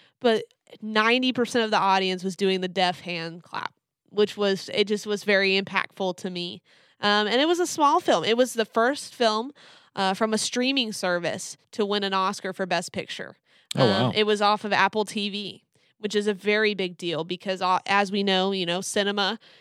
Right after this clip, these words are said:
Speaker 1: is kind of going away from movie
Speaker 2: Shifting,
Speaker 1: theaters.
Speaker 2: yeah.
Speaker 1: Yep.
Speaker 2: Mm-hmm.
Speaker 1: And it used to be a ra-, it used to be a, um, like, a requirement that you're, to be up for an Academy Award, you had to put it in so many cinemas in a big city and all this stuff. And now, obviously, those regulations have changed. So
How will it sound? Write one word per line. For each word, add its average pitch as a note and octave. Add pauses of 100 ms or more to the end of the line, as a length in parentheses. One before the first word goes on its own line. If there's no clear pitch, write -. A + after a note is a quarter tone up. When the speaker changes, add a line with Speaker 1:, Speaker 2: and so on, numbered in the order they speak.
(180)
Speaker 1:
is G3
kind G3
of F#3+ (240)
going G#3+
away F#3+
from F#3+
movie E3+
Speaker 2:
Shifting, B2+
Speaker 1:
theaters. G#2
Speaker 2:
yeah. A2+
Speaker 1:
Yep. G2
Speaker 2:
Mm-hmm. G#2+
Speaker 1:
And G#3+
it A#3
used C4+
to D#4
be A#3
a G#3+
ra-, G#3
it G3+
used B3
to A#3+
be G3+ (720)
a, G3+
um, F3 (420)
like, G#3
a G3
requirement A3
that F#3
you're, G3+ (180)
to A3
be A3+
up A3
for A#3
an G#3+
Academy G3+
Award, F#3
you G3
had G#3
to G3
put G#3
it G3
in F3
so G#3+
many G3+
cinemas F#3+
in F3+
a F3+
big F#3+
city F#3+
and F3+
all F3+
this F3
stuff. -
And F#3+
now, G3
obviously, G#3
those G3
regulations F#3+
have F3
changed. B3+
So F3+